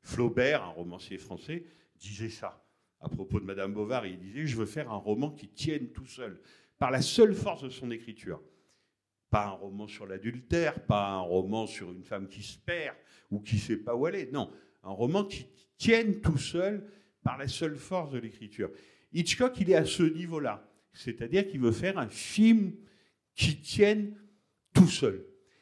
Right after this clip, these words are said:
Et évidemment, les défis sont de plus en plus grands. Alors,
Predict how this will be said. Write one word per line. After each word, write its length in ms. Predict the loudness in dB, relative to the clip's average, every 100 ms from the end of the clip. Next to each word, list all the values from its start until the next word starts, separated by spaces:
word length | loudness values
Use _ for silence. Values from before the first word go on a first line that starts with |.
| _ _ _ _
Et 160 | 8 10
évidemment, 840 | 10 8 10 10 8 4 -8 _ _ _ 8
les 180 | 12
défis 580 | 12 10 4 4 6 6
sont 260 | 4 6 6
de 360 | 4 0 0 0 -2
plus 280 | -4 -2 -2
en 80 |
plus 220 | -2 -4 -6
grands. 300 | -4 -6 -8 -16 -20 _
Alors, 340 | 0 2 2